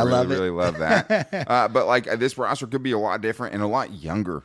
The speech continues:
Speaker 1: next year, right?
Speaker 2: Yeah.
Speaker 1: It could be a lot more inexperienced next year. You also look at a team like the Packers, right, who kind of
Speaker 2: Yeah.
Speaker 1: had a big exodus and have a ton of young players and kind of working through the growing pains there. So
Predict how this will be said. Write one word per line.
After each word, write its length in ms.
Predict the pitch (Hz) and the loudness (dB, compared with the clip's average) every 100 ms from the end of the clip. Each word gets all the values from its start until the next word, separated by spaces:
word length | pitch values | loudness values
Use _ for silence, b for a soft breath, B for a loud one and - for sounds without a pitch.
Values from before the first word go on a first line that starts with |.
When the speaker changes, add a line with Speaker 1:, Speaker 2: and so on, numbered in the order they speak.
| _ | _
Speaker 1:
next 340 | 90 92 - | -4 -4 -6
year, 140 | 90 85 | -8 -6
right? 220 | 76 87 | 0 0
Speaker 2:
Yeah. 100 | 90 | 0
Speaker 1:
It 60 | 90 | -4
could 100 | 117 | -2
be 100 | 131 | -2
a 60 | |
lot 220 | 107 107 107 | 0 0 0
more 180 | 113 | -2
inexperienced 920 | 98 110 104 - 101 107 104 92 - _ b b - | -2 -4 -4 -8 -6 -2 -2 -2 -6 _ b b -6
next 300 | 98 90 - | -2 -2 -4
year. 120 | 87 | -6
You 140 | 87 113 | 2 2
also 220 | 113 117 | 2 0
look 160 | 110 | 0
at 40 | 104 | -2
a 40 | |
team 200 | 98 113 | -4 -4
like 180 | 101 101 | -4 -4
the 60 | - | -4
Packers, 460 | 101 87 82 69 | -2 -2 -4 -8
right, 220 | 76 85 | -4 -2
who 140 | 87 85 | -4 -4
kind 220 | 95 92 | -4 -2
of 80 | 90 | -2
Speaker 2:
Yeah. 120 | 78 92 | -4 -4
Speaker 1:
had 160 | 92 | -2
a 40 | 90 | -2
big 280 | 76 107 101 | 0 0 2
exodus 500 | 107 98 104 104 98 | 0 0 -4 -4 -2
and 60 | |
have 100 | 90 | -4
a 80 | 82 | -4
ton 300 | 80 104 113 | -6 -4 -4
of 80 | 98 | -2
young 220 | 101 92 | -2 -2
players 340 | 92 92 90 | -2 -2 -2
and 100 | 82 | -4
kind 220 | 85 90 87 | -4 -4 -4
of 120 | 76 b _ | -8 b _
working 320 | 117 101 101 | -4 -2 -2
through 200 | 87 101 | -2 -4
the 120 | 92 82 | -4 -4
growing 360 | 90 90 90 | -4 -4 -4
pains 380 | 80 82 78 69 | -6 -6 -6 -6
there. 240 | 76 76 | -6 -6
So 340 | 71 82 80 | -6 -4 -4